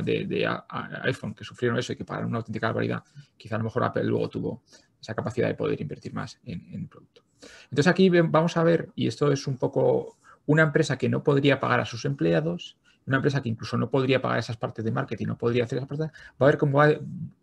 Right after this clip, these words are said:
con estos liquidity farming vamos a ver estrategias de alguna manera de, eh, entrega de capital futuro por, por ese capital,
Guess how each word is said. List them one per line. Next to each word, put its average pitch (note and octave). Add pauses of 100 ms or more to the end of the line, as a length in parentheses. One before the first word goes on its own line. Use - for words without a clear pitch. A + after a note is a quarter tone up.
con C3
estos C#3+
liquidity C#3
farming C#3
vamos B2+
a B2+
ver B2
estrategias A#2+ (360)
de A#2
alguna A#2
manera A#2 (560)
de, B2 (140)
eh, G#2 (100)
entrega C3 (500)
de A#2
capital A#2
futuro A#2+ (440)
por, A2
por G#2+
ese -
capital, F#2